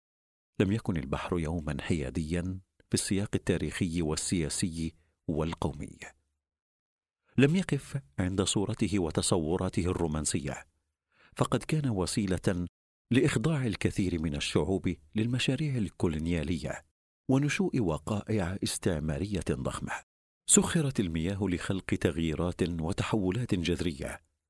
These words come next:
في مسارات شعوب وتركيباتها البشرية والاجتماعية والاقتصادية. في كل عملية هيمنة كولونيالية على البحر، كان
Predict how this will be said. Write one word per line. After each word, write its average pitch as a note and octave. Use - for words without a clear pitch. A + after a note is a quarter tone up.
في C3+
مسارات C#3
شعوب F2+
وتركيباتها F2+
البشرية D#2+
والاجتماعية F2
والاقتصادية. -
في C#3+
كل F#3+
عملية G2
هيمنة F#2
كولونيالية G2+
على A2
البحر، -
كان E2+